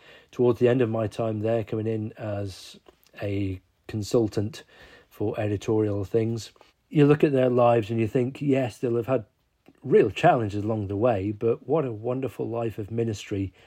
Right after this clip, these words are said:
and the ability to do both. And so it was one evening that, um, I was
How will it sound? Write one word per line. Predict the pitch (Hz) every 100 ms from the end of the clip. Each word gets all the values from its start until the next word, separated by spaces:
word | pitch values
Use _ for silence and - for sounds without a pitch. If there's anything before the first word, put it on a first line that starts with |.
| _ _ _ _
and | 110 104
the |
ability | 95 123 110 - 104
to | - 104
do | 104
both. | 95 107 98 - _ _ _ _ _ _ _ _ - - - -
And | 127
so | 113 139
it |
was | 139
one | 107 151 143
evening | 135 117 117 113 110
that, | 117 123 - _ -
um, | 107 107 104 98 - _ - - - _ _
I | 110
was | 107 104 101 - -